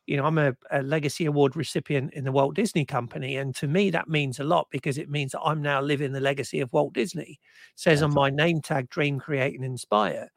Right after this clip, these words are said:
Speaker 1: Right?
Speaker 2: Right.
Speaker 1: And that's what I as-, that's what I, I aspire to do, dream, create, and inspire others. Right?
Speaker 2: Awesome.
Speaker 1: So I wanna dream big. I wanna create new things. I wanna inspire other people to be the best they can be.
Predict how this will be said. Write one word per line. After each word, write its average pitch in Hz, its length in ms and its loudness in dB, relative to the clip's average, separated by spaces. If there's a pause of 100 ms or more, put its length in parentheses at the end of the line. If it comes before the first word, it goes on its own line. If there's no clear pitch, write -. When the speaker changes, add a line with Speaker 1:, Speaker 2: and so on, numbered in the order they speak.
(320)
Speaker 1:
Right? 95 220 4
Speaker 2:
Right. 85 180 0
Speaker 1:
And 156 120 0
that's - 240 -2
what 165 140 4
I 139 220 6
as-, - 140 -6 (120)
that's - 240 -6
what 165 160 2
I, 160 200 4
I 151 200 4
aspire 139 460 -2
to - 120 -14
do, 185 240 -2
dream, 151 360 -2
create, 139 400 0
and 135 80 -6
inspire 131 560 0
others. 143 420 -4 (360)
Right? 143 300 2
Speaker 2:
Awesome. 82 40 -4
Speaker 1:
So 143 160 0
I 151 100 6
wanna 143 240 2
dream 147 380 -2
big. 139 280 2
I 147 60 2
wanna 135 220 0
create 147 560 0 (340)
new 143 220 2
things. 135 400 -2
I 135 80 -2
wanna 135 180 -4
inspire 135 500 -4
other 127 160 -2
people 131 340 -6
to 135 100 -8
be 127 160 -2
the 123 100 -6
best 123 240 0
they 127 160 -4
can 135 160 -12
be. 143 320 -4